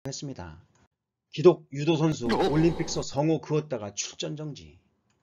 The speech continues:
Speaker 1: 국제 스포츠 기구가 이천이십사 년 하계 올림픽에서 십자 성호를 그은 기독교 선수에게 출전 정지 징계를 내린 가운데 해당 선수는 자신의 신앙을 굳게 지키겠다고 선언했습니다.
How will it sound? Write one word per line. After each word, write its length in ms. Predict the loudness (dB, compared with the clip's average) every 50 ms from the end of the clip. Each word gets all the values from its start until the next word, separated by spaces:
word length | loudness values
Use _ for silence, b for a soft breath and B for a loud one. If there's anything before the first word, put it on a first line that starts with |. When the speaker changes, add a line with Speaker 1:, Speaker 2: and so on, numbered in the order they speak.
| _ _ _ _ _ _
Speaker 1:
국제 300 | -14 -12 -4 0 2 2
스포츠 400 | 2 2 2 4 4 4 4 2
기구가 460 | 2 4 4 4 4 4 2 2 2 2
이천이십사 760 | 2 0 0 0 2 2 0 0 0 -2 -4 -2 0 2
년 180 | 2 2 0 -2
하계 280 | 0 0 2 2 2 2
올림픽에서 520 | 2 2 2 2 2 0 0 -2 -2 -2 -4 -6
십자 320 | -6 -8 -8 -2 0 0 0
성호를 360 | 0 0 -2 -2 -2 -2 -4
그은 300 | -2 0 0 0 0 -2 B B B B B
기독교 360 | -4 0 0 2 2 2 0
선수에게 400 | 2 2 2 2 2 0 0 -2
출전 360 | -2 -2 -4 -4 -2 -2 -2 -2
정지 220 | -2 -4 -4 -4
징계를 380 | -4 -2 -2 0 0 0 2 4
내린 220 | 6 6 6 6
가운데 500 | 4 4 4 4 4 2 2 0 -2 -6 -10 B B B B B B -4 -2
해당 220 | 0 2 2 2
선수는 500 | 2 2 0 -2 -4 -4 -4 -6 -8 -10 -8
자신의 340 | -6 -6 -4 -2 -2 -2 -2
신앙을 300 | -4 -4 -6 -6 -8 -10
굳게 320 | -12 -14 -10 -8 -8 -6
지키겠다고 580 | -6 -6 -8 -8 -8 -6 -6 -6 -6 -6 -8 -8
선언했습니다. 800 | -8 -8 -8 -6 -6 -6 -6 -6 -6 -8 -8 -10 -12 -14 -16 -18